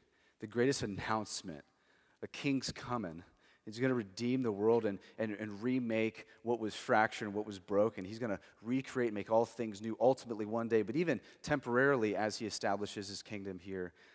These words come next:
on the earth. And so, uh, he sends Jo-, John the Baptist, and this morning we come to a section in Luke that I think, uh, a lot of us can relate to. Uh, it, it deals with doubt and belief.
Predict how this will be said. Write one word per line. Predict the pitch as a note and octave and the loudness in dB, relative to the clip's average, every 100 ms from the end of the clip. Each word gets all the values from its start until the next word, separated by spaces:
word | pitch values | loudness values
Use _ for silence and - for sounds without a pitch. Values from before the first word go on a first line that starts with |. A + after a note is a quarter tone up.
| _ | _
on | G2 | -6
the | G2 E2 | -6 -2
earth. | F#2 F2 G2 | -2 -2 -8
And | F#2+ | -10
so, | - G#2 - - | -2 -2 -2 -4
uh, | G2+ | -2
he | G2 A#2 | -2 -6
sends | - B2 A#2 | -2 -2 0
Jo-, | B2 A#2+ - | 4 4 4
John | - A#2 | 0 0
the | G#2+ | 2
Baptist, | G#2 G#2+ - G#2 | 4 4 0 -8
and | G#2+ | -6
this | F#2+ - | -8 -4
morning | B2+ A#2+ | -2 0
we | |
come | A2 B2 | -2 -4
to | G#2+ | -4
a | |
section | - A#2 G#2+ G#2 | 0 0 0 -8
in | G2 | -2
Luke | G#2+ - | -2 0
that | G2+ | -2
I | |
think, | G#2 C3 B2+ - - _ | 0 -4 -6 -12 -20 _
uh, | G#2+ F#2+ | 0 0
a | |
lot | G#2 G#2+ | 2 2
of | A#2+ | 2
us | A2+ | -4
can | - A2 | -8 -6
relate | G2+ G2 G#2+ | -4 -4 -4
to. | - D3 D#3+ _ _ _ _ _ _ G#2 | -2 -2 -2 _ _ _ _ _ _ -2
Uh, | G2+ F2 | -2 -2
it, | F#2 | -6
it | G#2 | -8
deals | A2 B2 B2 | -2 -2 -2
with | G#2+ | -6
doubt | - A2+ A#2+ | 2 4 2
and | A#2+ | -2
belief. | A#2 C3 C#3+ - | 0 0 -2 -12